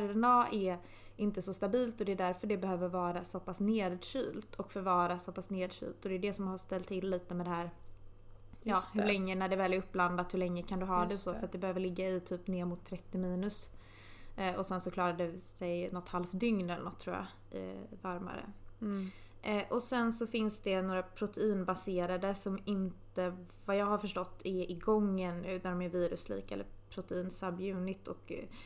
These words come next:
Speaker 1: jag kommer inte gå in så mycket mer på dem för att
Speaker 2: Nej.
Speaker 1: jag, eh, har inte läst in mig så mycket på dem och jag tror inte de har kommit igång ännu, men det finns något som heter Novavax bland annat som är, eh, under, ja,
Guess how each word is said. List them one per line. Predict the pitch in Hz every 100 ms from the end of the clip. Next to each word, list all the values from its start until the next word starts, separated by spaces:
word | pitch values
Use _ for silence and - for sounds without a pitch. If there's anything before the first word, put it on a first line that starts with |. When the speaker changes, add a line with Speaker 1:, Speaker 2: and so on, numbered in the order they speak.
| -
Speaker 1:
jag | 208
kommer | 214 196
inte | 190
gå | 180
in | 196 185
så | 185
mycket | 180 175
mer | 170
på | 170
dem | - - 180 - -
för | - 185
att |
Speaker 2:
Nej. | 190
Speaker 1:
jag, | 175 170 170 190 180 185
eh, | 180 - - - -
har | - 185 185
inte | 185 180 185 175
läst | 185 180
in | 220
mig | 233
så | 247
mycket | 226
på | 202
dem | 190 185
och | 180
jag | 180
tror | - 185
inte | 170 -
de | 170 170
har |
kommit | - - 175 180 - - - - - -
igång | 180 190 180 180
ännu, | 185 180 180
men |
det | 185
finns | 180 175
något | 180
som | 190
heter | 180 175
Novavax | 175 180 180 - - - -
bland | 175
annat | 175 - -
som | 180
är, | 170 180 - - - - - - -
eh, | 190 190 202 180 - - - - - - - - -
under, | - 185 175 214 - - - -
ja, | 190